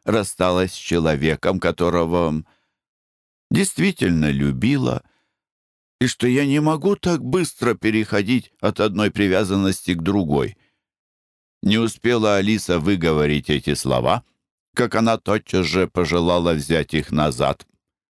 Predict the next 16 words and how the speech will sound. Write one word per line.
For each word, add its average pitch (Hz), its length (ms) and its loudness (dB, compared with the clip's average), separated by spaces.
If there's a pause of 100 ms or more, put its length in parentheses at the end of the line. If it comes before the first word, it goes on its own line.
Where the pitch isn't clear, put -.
(240)
Она 120 380 2
попала 95 540 0
леди 90 440 0
Гленкоре 92 840 0
не 82 160 2
в 78 120 -2
бровь, 78 400 -2
а 78 80 2
в 73 100 -4
глаз. 73 440 -2 (600)
Ведь 165 280 0
и 180 60 4
она 160 580 0 (380)
любила 117 600 2
одного 90 440 0
человека, 123 800 -2